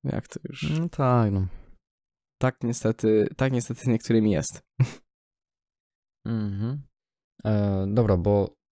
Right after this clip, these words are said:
Speaker 2: ogólnie gadaliśmy przed podcastem, że ty chciałeś mi zadać pytanie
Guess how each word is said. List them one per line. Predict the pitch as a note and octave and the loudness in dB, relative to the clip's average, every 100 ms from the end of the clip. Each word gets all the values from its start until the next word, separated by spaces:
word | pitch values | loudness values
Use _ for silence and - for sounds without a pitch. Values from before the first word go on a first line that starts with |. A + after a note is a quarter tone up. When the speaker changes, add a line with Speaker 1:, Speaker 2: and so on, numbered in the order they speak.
| _ | _
Speaker 2:
ogólnie | G#2 F#2+ D3 D#3+ C#3 | 0 2 4 4 4
gadaliśmy | A#2 B2 B2+ - A2+ | 4 4 2 2 0
przed | - A#2+ | 0 0
podcastem, | - - - F2+ - B2 D3 - - | -2 -2 0 0 2 2 2 -4 -8
że | G#2+ G#2 A2+ G#2+ A2 G#2+ A2 G2+ - - _ _ _ _ _ - - _ _ - | -4 0 2 2 2 0 -4 -10 -16 -20 _ _ _ _ _ -20 -20 _ _ 0
ty | F3+ | 2
chciałeś | - E3 D#3+ - | 6 8 8 6
mi | B2 B2+ B2+ B2 B2 C3 _ _ - | 4 6 6 6 4 0 _ _ -4
zadać | A2+ A#2 A2+ G#2 | 2 6 6 4
pytanie | - - F#2 E2+ | 4 4 4 2